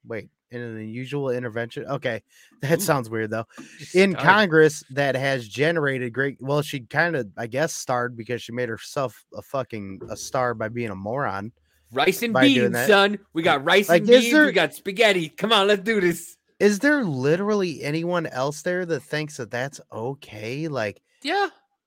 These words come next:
Speaker 2: Yes.
Speaker 1: based, ye-, based, yes, on consent, and there are rights they have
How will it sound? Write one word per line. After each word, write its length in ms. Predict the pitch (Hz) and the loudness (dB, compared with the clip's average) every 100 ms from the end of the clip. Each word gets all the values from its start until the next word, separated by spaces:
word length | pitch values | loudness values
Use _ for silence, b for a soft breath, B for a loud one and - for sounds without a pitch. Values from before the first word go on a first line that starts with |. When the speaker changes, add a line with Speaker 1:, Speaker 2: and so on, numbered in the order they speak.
| _ _ _ _ | _ _ _ _
Speaker 2:
Yes. 400 | 131 453 440 117 | -6 -2 -2 0
Speaker 1:
based, 360 | 156 185 151 - | 2 2 0 0
ye-, 160 | 165 | 0
based, 480 | 147 139 180 202 - | 2 4 4 4 -6
yes, 420 | 139 151 165 160 - | -2 2 2 2 -6
on 300 | 135 151 156 | -4 -2 -2
consent, 640 | 165 175 151 147 139 139 127 | -8 -8 -6 -4 -4 -4 -8
and 180 | 127 | -6
there 80 | 120 | -2
are 160 | 131 135 | 0 0
rights 360 | 127 135 139 | 0 -2 -4
they 180 | - 127 | -6 -4
have 400 | 117 123 123 127 | -2 0 -2 -4